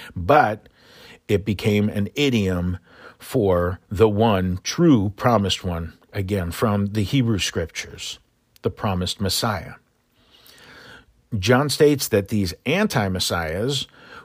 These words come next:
who were once with them were not really part of these communities, for if they had been, they never would have left. So does this mean that John was a Calvinist?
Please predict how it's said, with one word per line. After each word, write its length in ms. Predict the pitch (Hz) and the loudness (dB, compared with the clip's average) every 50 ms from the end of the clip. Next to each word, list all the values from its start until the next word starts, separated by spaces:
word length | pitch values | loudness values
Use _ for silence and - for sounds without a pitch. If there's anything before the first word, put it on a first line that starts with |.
| - | -6
who 240 | - 135 131 120 113 | -2 2 2 2 2
were 420 | 107 104 104 98 95 95 95 101 | 4 4 4 6 6 6 4 2
once 460 | - - 98 95 117 143 151 135 - 98 | 0 -2 -2 2 2 2 2 2 0 2
with 280 | 98 143 175 131 - | 2 2 2 2 0
them 500 | - 92 98 90 92 92 101 127 127 120 - _ _ _ _ _ - | 0 2 2 2 2 0 0 0 -2 -4 -6 _ _ _ _ _ -6
were 160 | 92 98 107 | -2 0 2
not 380 | 143 180 202 202 190 170 - | 2 4 4 2 2 0 -2
really 460 | - 147 165 165 165 165 165 165 160 143 | -2 0 2 2 4 4 2 2 0 -2
part 380 | - - 156 143 139 135 - | -2 0 2 2 2 2 2
of 240 | - 127 123 117 113 | 0 0 0 2 2
these 220 | 110 117 113 107 | 0 0 0 0
communities, 1000 | - - 113 110 113 120 117 107 104 92 82 85 78 71 - - - - - - _ _ _ _ _ _ _ _ _ _ _ _ | -2 -2 -2 0 2 2 2 2 0 0 -2 -4 -8 -6 -6 -4 -4 -4 -6 -8 _ _ _ _ _ _ _ _ _ _ _ _
for 200 | - - 92 90 | -12 -8 -4 -2
if 220 | 101 107 95 - - | -2 -2 -2 -2 -2
they 340 | 110 95 95 98 95 95 92 | -2 0 0 0 0 -2 -2
had 380 | - - 131 165 156 110 87 | -2 2 2 2 2 2 0
been, 400 | 82 98 104 117 151 170 165 131 - - _ _ _ _ - | -2 0 0 2 2 0 -2 -4 -6 -12 _ _ _ _ -4
they 340 | - 104 107 113 117 117 117 | 0 2 2 2 2 2 0
never 340 | 107 101 95 104 117 127 147 | 0 0 0 0 2 2 2
would 160 | 156 160 170 | 4 4 2
have 100 | 180 160 | 2 2
left. 540 | 165 208 196 180 - - - - - - - _ _ _ _ _ _ _ _ _ _ _ _ _ - - _ _ _ _ _ _ - - _ | 2 2 2 0 -4 -12 -18 -18 -18 -18 -18 _ _ _ _ _ _ _ _ _ _ _ _ _ -20 -20 _ _ _ _ _ _ -20 -20 _
So 200 | - - - 110 | -6 -2 -2 0
does 140 | 101 104 104 | 0 0 0
this 200 | 143 143 135 - | 0 0 0 0
mean 180 | 143 151 147 135 | 0 0 2 0
that 100 | 117 104 | 0 0
John 320 | 101 110 117 123 127 135 | 2 2 2 2 4 4
was 140 | 127 120 101 | 2 2 2
a 80 | 95 82 | 0 -4
Calvinist? 800 | - - 107 107 127 143 202 233 254 254 - - - - - | -4 -4 -2 -2 0 0 2 2 2 2 0 -2 -6 -10 -14